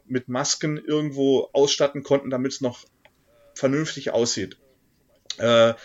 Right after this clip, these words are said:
wenn ich mir jetzt, ähm, zum Beispiel so einen Trapjaw vorstelle. Ein Trapjaw ist so ein Kämpfer Skeletors,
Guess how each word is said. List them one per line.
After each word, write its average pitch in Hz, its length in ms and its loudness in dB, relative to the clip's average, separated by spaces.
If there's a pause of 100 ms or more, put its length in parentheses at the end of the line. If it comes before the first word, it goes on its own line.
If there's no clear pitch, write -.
(200)
wenn 131 140 0
ich 151 120 -4
mir 151 120 0
jetzt, 147 320 -2
ähm, 120 320 2
zum 131 160 -4
Beispiel 135 340 0
so 127 140 2
einen 127 100 0
Trapjaw 123 540 2
vorstelle. 107 420 -2
Ein 104 80 -10
Trapjaw 139 400 2
ist 120 160 -2
so 135 140 2
ein 123 340 -4
Kämpfer 143 340 0
Skeletors, 147 680 2